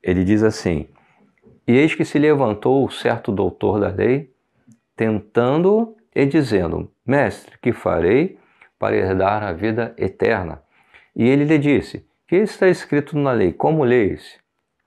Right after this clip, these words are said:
E respondendo ele, disse: Amarás ao Senhor teu Deus de todo o teu coração, e de toda a tua alma, e de todas as suas forças, e de todo o teu entendimento,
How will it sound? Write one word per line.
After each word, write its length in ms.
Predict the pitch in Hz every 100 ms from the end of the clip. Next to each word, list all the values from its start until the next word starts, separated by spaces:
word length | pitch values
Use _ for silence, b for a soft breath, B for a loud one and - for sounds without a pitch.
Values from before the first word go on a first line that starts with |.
| _ _ _ -
E 60 |
respondendo 640 | 117 123 123 107 110 113 110
ele, 320 | 135 143 139
disse: 540 | - 104 117 90 - -
Amarás 560 | 101 101 92 113 139 135
ao 120 | 127
Senhor 540 | - 123 101 107 117
teu 260 | - 92 80
Deus 560 | 78 98 143 160 - b b b b b
de 120 | - 95
todo 260 | - 147
o 60 | 143
teu 180 | 131 123
coração, 680 | 139 135 127 135 123 82 - _ _ b b b b
e 100 | 107
de 100 | 117
toda 320 | 117 127 123
a 40 |
tua 240 | 120 131 123
alma, 540 | 87 104 120 101 87 _ -
e 80 | 95
de 120 | 95
todas 320 | 107 107 107
as 60 | -
suas 180 | 104
forças, 580 | 107 - 143 139 - - -
e 80 | 110
de 140 | 120
todo 360 | - 135 143 143
o 40 |
teu 260 | 135 131 131
entendimento, 920 | 131 131 131 131 101 117 120 -